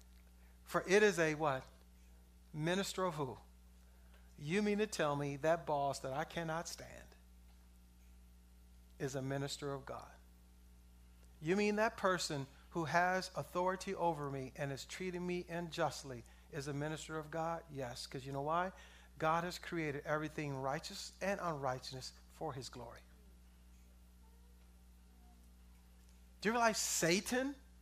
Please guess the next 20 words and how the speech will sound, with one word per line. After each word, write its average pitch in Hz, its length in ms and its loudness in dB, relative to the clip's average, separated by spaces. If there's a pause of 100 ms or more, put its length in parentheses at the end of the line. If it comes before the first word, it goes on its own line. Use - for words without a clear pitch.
(560)
is 170 140 0
but 165 200 8
a 160 40 4
pawn 151 440 4
in 160 80 2
the 160 60 0
master's 160 380 2
hand? 170 260 -4 (2250)
'Cause 196 280 10
God 214 400 8
still 226 460 6 (180)
causes 165 920 0
all 180 640 4 (280)
things 131 640 2 (240)
to 156 140 -6
work 151 340 -2
together 127 720 -4 (580)
for - 220 -4
our 156 240 4
good 139 480 -2